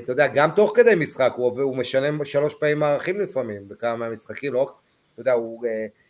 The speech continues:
שלוש חמש שתיים, ארבע ארבע שתיים, אה, גם ארבע שתיים שלוש אחד, הוא שינה כמה וכמה מערכים,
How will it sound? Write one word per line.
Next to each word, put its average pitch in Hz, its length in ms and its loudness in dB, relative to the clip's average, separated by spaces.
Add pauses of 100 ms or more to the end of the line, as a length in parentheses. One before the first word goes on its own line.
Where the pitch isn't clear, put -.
(120)
שלוש 131 340 -2
חמש 135 220 -2
שתיים, 165 340 6
ארבע 139 300 2
ארבע 135 180 0
שתיים, 151 520 2
אה, 120 400 -2 (460)
גם 127 260 -2
ארבע 127 200 0
שתיים 127 260 0
שלוש 127 280 -2
אחד, 156 200 -2
הוא 135 100 -6
שינה 156 300 -4
כמה 196 360 0
וכמה 185 340 0
מערכים, 165 560 0